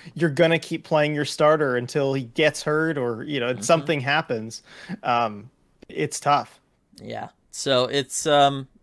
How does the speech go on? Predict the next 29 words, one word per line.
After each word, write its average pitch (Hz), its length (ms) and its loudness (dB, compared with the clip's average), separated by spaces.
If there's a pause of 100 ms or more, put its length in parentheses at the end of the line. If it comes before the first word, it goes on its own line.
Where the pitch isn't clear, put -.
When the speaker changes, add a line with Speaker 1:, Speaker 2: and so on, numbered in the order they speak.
(120)
Speaker 2:
it's, 131 320 -6
it's - 240 -6
gonna 156 180 -2
be 151 460 0
a, 135 400 0
an 123 120 -4
interesting 151 600 -4
situation. 147 840 -4 (460)
It's - 100 -14
an 110 100 -8
unfortunate 151 600 -2
situation. 135 580 -2
Again, 123 280 0 (140)
the 139 200 -2
Speaker 1:
Yeah. 113 80 -6
Speaker 2:
person 196 320 4
who 156 180 -4
by 135 180 4
far 160 260 2
and 151 80 0
away 143 180 0
loses 131 340 -4
the 127 80 -8
most 120 320 -4
out 120 120 0
of 113 60 -4
this 110 220 -8
is 117 120 -14
Driedger, 113 460 -8